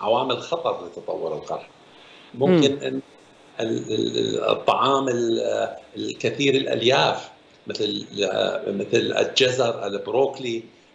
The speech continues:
Speaker 1: هذه الأغذية كلها يقال إن الخضار الجذرية ال-، مثل الجزر، مثل البطاطا، آه، هذه الأغذية تؤمن حماية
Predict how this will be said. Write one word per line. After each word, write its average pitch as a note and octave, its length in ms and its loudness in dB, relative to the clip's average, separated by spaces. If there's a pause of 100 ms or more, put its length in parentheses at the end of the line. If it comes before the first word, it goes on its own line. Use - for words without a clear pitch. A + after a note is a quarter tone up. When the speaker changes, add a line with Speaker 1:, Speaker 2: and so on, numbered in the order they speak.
Speaker 1:
هذه C3+ 480 -8 (100)
الأغذية E3 560 0 (120)
كلها D3+ 480 2
يقال D3+ 400 4
إن C3 360 0 (140)
الخضار C3 960 0 (460)
الجذرية B2 920 -4 (460)
ال-، A2 580 0
مثل A#2 160 -4
الجزر، A#2 600 2
مثل G2+ 220 -4
البطاطا، A#2+ 1080 0 (360)
آه، G2+ 440 -2 (260)
هذه E3 580 0 (380)
الأغذية C3 540 4
تؤمن D3 480 0
حماية C3+ 680 2